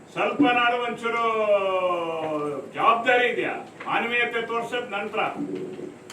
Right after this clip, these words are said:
ಕಂದಾಯ ಇಲಾಖೆ ಕೊಟ್ಟು ಹಕ್ಕುಪತ್ರ ಕೊಟ್ಟವ್ರನ್ನೇ ಈ ತರ ಬೀದಿ ಪಾಲ್ ಮಾಡೋದಕ್ಕೆ, ಅವ್ರಿಗೆ ಕಿರುಕುಳ ಕೊಡಕ್ಕೆ, ಅವ್ರ ಮೇಲೆ ದೌರ್ಜನ್ಯ ಮಾಡಕ್ ಬಳಸ್ತಾರೆ ಅಂದ್ರೆ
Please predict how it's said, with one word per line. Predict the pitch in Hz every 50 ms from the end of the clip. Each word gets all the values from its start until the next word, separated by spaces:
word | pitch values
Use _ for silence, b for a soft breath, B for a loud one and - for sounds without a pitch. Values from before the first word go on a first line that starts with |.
| - - -
ಕಂದಾಯ | 143 - - 233 240 247
ಇಲಾಖೆ | 247 247 247 233 - 240 226 233
ಕೊಟ್ಟು | 233 226 - 196
ಹಕ್ಕುಪತ್ರ | - - - - - 254 247 247 254 254 254
ಕೊಟ್ಟವ್ರನ್ನೇ | - 254 240 214 - 233 240 240 226 247 240 233 220
ಈ | 214
ತರ | 220 240 233 226 233 -
ಬೀದಿ | 311 - 214 220 254
ಪಾಲ್ | 254 247 233 226 220 220
ಮಾಡೋದಕ್ಕೆ, | 220 208 202 202 - 202 196 190 208 208
ಅವ್ರಿಗೆ | 202 196 196 190 185 -
ಕಿರುಕುಳ | - - 190 214 208 214 247 247 254
ಕೊಡಕ್ಕೆ, | 233 208 208 208 208 202 202 208 196 190
ಅವ್ರ | 185 180 180
ಮೇಲೆ | 180 190 190 175 -
ದೌರ್ಜನ್ಯ | 147 160 185 - 202 - 240 254 233 233
ಮಾಡಕ್ | 214 208 202 202 202 -
ಬಳಸ್ತಾರೆ | 190 185 180 - - 175 170 165 156
ಅಂದ್ರೆ | 147 - 117 110 147 - 185 185 180 180 180